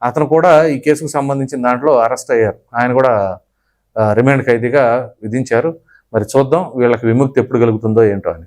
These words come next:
ఈ వీడియో కనుక మీకు నచ్చినట్లయితే లైక్ చేయండి, షేర్ చేయండి. అదేవిధంగా వల్లభనేని వంశీ ఇక జైల్లోనే సరిపోతుందా ఆ జీవితం అంతా అన్నట్లుగా ఆయన పైన కేసులు నమోదవుతున్నాయి,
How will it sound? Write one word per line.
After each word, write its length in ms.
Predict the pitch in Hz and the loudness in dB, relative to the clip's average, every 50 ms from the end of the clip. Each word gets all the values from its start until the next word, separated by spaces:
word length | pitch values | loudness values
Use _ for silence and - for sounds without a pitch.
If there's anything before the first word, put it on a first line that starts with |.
| _ _ _ _ _ _ _ - 123 | _ _ _ _ _ _ _ -2 0
ఈ 60 | 120 | 2
వీడియో 240 | 113 135 135 139 120 | 4 4 4 4 2
కనుక 180 | 117 113 113 | 0 -2 -4
మీకు 240 | 165 170 151 120 107 | -4 -4 -4 -4 -4
నచ్చినట్లయితే 340 | 107 107 104 - 120 113 113 | -4 -4 -6 -4 -2 -2 0
లైక్ 280 | 104 101 104 104 - 117 | 2 2 0 0 0 -2
చేయండి, 140 | 113 120 | -2 -2
షేర్ 200 | 117 - 117 104 - - | -2 0 -2 -2 0 -2
చేయండి. 140 | 104 98 98 | -2 -2 0
అదేవిధంగా 540 | 101 117 123 123 113 113 120 147 156 156 156 _ _ _ _ _ _ - 117 | 2 2 2 2 2 0 0 0 -2 -2 -4 _ _ _ _ _ _ 0 2
వల్లభనేని 460 | 120 135 156 156 147 165 170 160 151 | 4 4 4 4 4 4 4 4 2
వంశీ 500 | 135 131 139 147 139 139 143 - - - _ _ _ _ _ _ _ _ _ _ _ _ _ _ - | 2 2 0 -2 -4 -4 -6 -6 -6 -8 _ _ _ _ _ _ _ _ _ _ _ _ _ _ -2
ఇక 400 | 139 135 139 165 143 127 127 139 | 0 2 4 6 6 6 4 2
జైల్లోనే 580 | 143 127 110 123 139 147 147 147 160 156 156 147 | 2 0 2 2 2 4 4 4 4 4 2 0
సరిపోతుందా 600 | 143 139 131 135 139 139 135 135 135 135 139 151 | 2 0 0 0 0 0 -2 -2 -4 -2 0 2
ఆ 260 | 156 156 147 135 135 | 2 2 2 2 0
జీవితం 360 | 127 117 123 131 131 131 139 | -2 -4 -6 -8 -6 -4 -2
అంతా 260 | 131 131 123 - 131 131 | -2 -2 -2 -2 -2 -2
అన్నట్లుగా 540 | 127 123 123 120 - 139 131 135 123 113 | 0 -2 -4 -6 -4 -2 0 2 2 2
ఆయన 220 | 113 113 113 113 110 | 0 -2 -2 -4 -4
పైన 200 | 110 117 127 139 | -4 -4 -4 -4
కేసులు 340 | 131 - 113 117 117 127 120 | -4 -4 -4 -4 -2 -4 -6
నమోదవుతున్నాయి, 640 | 113 117 123 117 117 117 117 117 117 120 123 120 | -2 0 0 2 2 0 0 -2 -6 -12 -12 -12